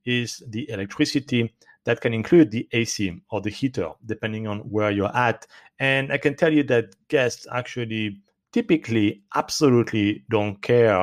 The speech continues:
about how much they're gonna spend on your behalf in terms of energy cost, unless they're really,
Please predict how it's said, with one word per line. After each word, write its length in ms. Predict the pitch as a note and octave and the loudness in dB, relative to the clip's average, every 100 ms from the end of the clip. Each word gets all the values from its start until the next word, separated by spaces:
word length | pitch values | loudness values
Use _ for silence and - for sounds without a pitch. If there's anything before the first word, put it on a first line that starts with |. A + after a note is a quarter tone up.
| G2+ | -2
about 420 | G#2 F#2+ G#2 - | -8 -4 -4 -4
how 260 | A#2 C#3+ D#3+ | -2 2 2
much 300 | C3+ A2+ - | 2 -2 -6
they're 100 | G2+ | -4
gonna 200 | G2 G2+ | -4 -4
spend 600 | - - E3 D3 A2 - - - _ | -10 -2 0 2 0 -6 -18 -20 _
on 180 | D3+ C#3+ | -2 0
your 140 | B2+ | 0
behalf 600 | A2 A2 F2+ G2+ F#2+ - | 0 -2 -4 -4 -6 -6
in 120 | G2+ F#2+ | -10 -8
terms 240 | F#2+ F#2+ | -8 -6
of 140 | F#2+ - - | -6 -8 -2
energy 420 | C#3+ B2+ G2+ G2+ | 0 0 0 -4
cost, 540 | - F#2+ D#2+ - - _ - - - _ | -4 -4 -4 -6 -18 _ -20 -20 -20 _
unless 460 | D3+ F#3+ F#3 D#3 - | -2 2 4 2 0
they're 280 | D3 C3+ | 2 4
really, 400 | C3 A#2+ A#2 A2 | 4 2 0 -2